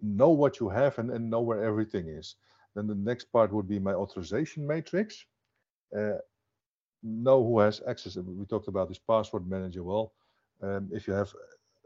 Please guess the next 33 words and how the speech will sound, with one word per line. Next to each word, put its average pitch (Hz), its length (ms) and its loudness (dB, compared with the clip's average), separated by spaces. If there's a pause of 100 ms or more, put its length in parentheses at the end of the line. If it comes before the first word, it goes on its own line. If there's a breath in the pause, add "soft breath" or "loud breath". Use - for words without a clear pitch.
a 117 40 -6
really 123 280 0
good 117 240 -2 (680)
corporate 135 440 2
password 117 420 0
solution 117 500 -4
or 90 200 -6
actually, 90 400 -8 (400)
uh, 90 280 -8
credential 104 500 -6
or 92 220 -6
security 117 420 -4
solution, 107 440 -4 (520 soft breath)
um, 101 320 -2 (320)
you 113 120 -4
can 107 100 0
have 101 100 2
an 101 80 -6
insight 110 480 -2
on, 98 180 -10
on 104 120 -8
who 107 240 0
has, 101 360 -4 (240)
um, 92 540 -10 (480)
access - 240 -12
to - 80 -18
what. 113 220 -6 (840 soft breath)
And 113 320 -2
the 101 120 -2
other 135 160 2
thing 131 260 0
would 117 180 -2
be, 107 300 0